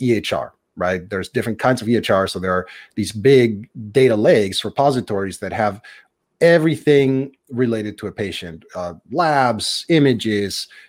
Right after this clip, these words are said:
uh, social determinants of health, like historical stuff. Uh, there's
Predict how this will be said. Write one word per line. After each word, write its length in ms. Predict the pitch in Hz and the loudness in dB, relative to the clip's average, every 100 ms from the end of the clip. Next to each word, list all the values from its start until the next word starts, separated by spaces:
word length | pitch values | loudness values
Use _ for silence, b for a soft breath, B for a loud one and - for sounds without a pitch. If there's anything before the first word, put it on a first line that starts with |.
| _ | _
uh, 260 | 104 98 92 - | -4 -2 -2 -6
social 420 | - 151 143 131 | -2 2 2 2
determinants 460 | 110 104 117 110 - | -2 -2 -2 -2 -6
of 80 | - | -4
health, 380 | 135 123 113 | 0 2 0
like 160 | 98 87 | -6 -8
historical 680 | 95 - 156 147 131 127 107 | -8 -2 4 6 4 0 -8
stuff. 520 | - 123 113 - - | -4 -2 -4 -6 -10
Uh, 240 | 95 92 - B B _ | -8 -8 -12 B B _
there's 480 | 113 107 101 - | -2 -2 -2 -8